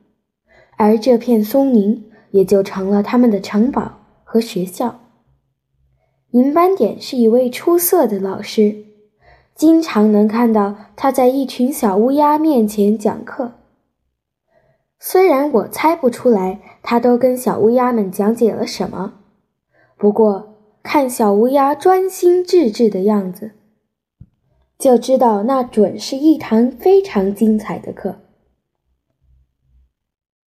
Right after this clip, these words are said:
根据年龄和体力的差别，小乌鸦们分成了两三个分队，进行飞行练习和一些其他的生存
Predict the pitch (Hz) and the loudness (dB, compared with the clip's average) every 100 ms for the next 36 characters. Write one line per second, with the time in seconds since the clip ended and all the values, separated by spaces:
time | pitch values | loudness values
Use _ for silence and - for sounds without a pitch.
0 | _ _ - 349 370 359 240 214 247 320 | _ _ 0 2 6 4 4 2 2 2
1 | 254 285 - 294 302 202 - 269 269 190 | 0 -2 0 -2 0 -4 0 2 2 0
2 | 208 - 208 202 180 180 - - _ _ | -8 -4 0 2 0 -2 -6 -20 _ _
3 | _ _ _ - _ _ - 226 185 202 | _ _ _ -20 _ _ -4 -2 0 2
4 | 240 233 233 214 220 - 277 302 240 240 | 2 2 0 0 -2 0 0 0 0 2
5 | 262 240 - - 285 302 240 277 285 311 | 2 0 -2 -4 0 0 0 -2 -2 0
6 | 247 208 - _ _ _ _ _ - 247 | -2 -4 -12 _ _ _ _ _ -2 2
7 | 214 202 202 214 - 330 339 349 202 196 | 2 2 -2 -2 0 2 2 -2 -6 0
8 | 214 214 185 - 185 190 - - - - | 2 2 0 -6 -4 -4 -6 -20 -20 0
9 | 226 240 208 240 240 - 208 214 294 294 | 0 2 0 0 0 0 -2 0 0 0
10 | 220 208 294 311 - 185 180 - | -2 -2 -2 -2 -6 -6 -6 -8